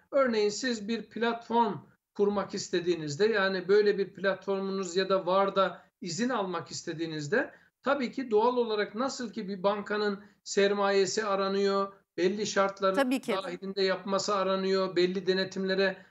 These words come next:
Speaker 1: tabi olması şartlarıyla aranıyor. Bunların tamamı da denetim altına alınmış oluyor. Yani son derece olumlu, şu açıdan olumlu.
Speaker 2: Tabii sistemin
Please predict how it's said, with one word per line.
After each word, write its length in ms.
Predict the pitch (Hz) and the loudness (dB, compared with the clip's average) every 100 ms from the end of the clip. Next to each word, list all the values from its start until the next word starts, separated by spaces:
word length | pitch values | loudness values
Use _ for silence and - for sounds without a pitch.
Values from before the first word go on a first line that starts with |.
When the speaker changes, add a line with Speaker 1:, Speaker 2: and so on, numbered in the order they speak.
| _ | _
Speaker 1:
tabi 400 | - 180 185 208 | -2 0 2 2
olması 460 | 190 185 185 185 190 | 2 2 0 -2 -4
şartlarıyla 720 | - 180 - 190 190 208 185 | -2 -2 -2 0 0 2 0
aranıyor. 420 | 165 165 196 302 - - _ | 0 0 -2 -4 -6 -20 _
Bunların 420 | 254 285 269 233 233 | 0 4 4 2 0
tamamı 480 | 302 302 247 226 | 0 0 0 -2
da 140 | 294 285 | -2 0
denetim 340 | 254 247 247 | 2 0 0
altına 340 | 247 233 254 269 | -2 -2 -2 0
alınmış 340 | 240 247 - | 0 0 0
oluyor. 240 | 214 180 - - _ | 2 2 0 -10 _
Yani 220 | 196 240 247 | 2 2 2
son 360 | - 254 294 | 2 2 4
derece 300 | 277 269 233 | 2 0 2
olumlu, 380 | 254 262 311 285 | 2 2 -2 -4
şu 260 | - - 262 | -4 -2 -2
açıdan 420 | 285 247 240 214 | -2 -4 -4 -2
olumlu. 180 | 202 180 | -2 0
Speaker 2:
Tabii 160 | 247 | 0
sistemin 600 | - 262 - 277 285 269 | 0 0 4 4 4 2